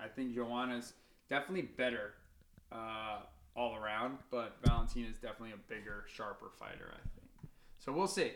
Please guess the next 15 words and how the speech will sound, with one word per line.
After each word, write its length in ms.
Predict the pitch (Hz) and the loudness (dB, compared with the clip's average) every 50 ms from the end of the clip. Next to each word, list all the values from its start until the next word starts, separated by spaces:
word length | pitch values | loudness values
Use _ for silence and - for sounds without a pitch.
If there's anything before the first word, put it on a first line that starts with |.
| - - - - - - - - - - - - - - | -4 -10 -12 -12 -12 -12 -12 -12 -14 -12 -8 -6 -4 2
We'll 120 | - 156 156 | 4 4 4
see. 200 | - 151 135 120 | 4 2 0 2
But 160 | 107 143 147 | 2 4 4
a 60 | 160 | 6
couple 240 | 160 190 185 180 202 | 6 8 8 8 10
other 160 | 202 196 190 | 8 8 8
guys 260 | 180 196 185 185 180 180 | 8 8 8 8 8 6
to 40 | 185 | 6
look 160 | 175 170 160 | 4 6 8
out 240 | 160 160 165 160 - | 10 8 8 8 6
for. 320 | 170 180 180 180 180 - - - - - - - - - | 4 4 4 4 2 0 -4 -10 -16 -20 -20 -18 -4 0
Uh, 300 | - 131 131 131 131 131 127 | 2 4 6 8 8 6 6
my 80 | 135 131 | 4 2
boy 260 | 127 143 147 151 147 | 4 6 6 6 6
Hakeem, 600 | 143 143 135 135 - - 151 151 151 156 160 160 | 6 6 4 4 2 0 -2 0 0 0 0 -2